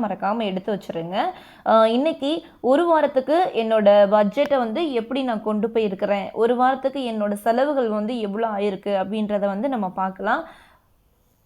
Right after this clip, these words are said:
அது கூடவேவும் நான் மீல் பிளானையும் உங்ககிட்ட ஷேர் பண்றேன்னு சொல்லியிருந்தேன் இல்லையா? அதையுமே நான் உங்களுக்கு வந்து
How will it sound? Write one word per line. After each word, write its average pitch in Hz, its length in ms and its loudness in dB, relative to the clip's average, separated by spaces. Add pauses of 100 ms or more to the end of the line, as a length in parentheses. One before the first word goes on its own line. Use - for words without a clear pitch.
(440)
அது 262 220 2
கூடவேவும் 294 600 2
நான் 269 180 -2
மீல் 285 260 -2
பிளானையும் 247 420 0
உங்ககிட்ட 226 340 0
ஷேர் 226 340 2
பண்றேன்னு 214 460 -2
சொல்லியிருந்தேன் 214 340 -2
இல்லையா? 214 400 -2 (220)
அதையுமே 254 500 0
நான் 262 140 0
உங்களுக்கு 196 300 -4
வந்து 202 160 -4